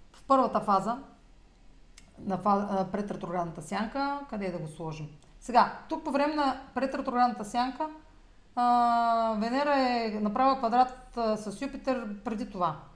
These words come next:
Единайсети нула шести. Тук е Юпитер направил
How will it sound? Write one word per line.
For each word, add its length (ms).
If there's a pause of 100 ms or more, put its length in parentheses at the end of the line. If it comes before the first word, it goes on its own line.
(460)
Единайсети 760 (380)
нула 300
шести. 440 (1080)
Тук 120
е 60
Юпитер 320
направил 560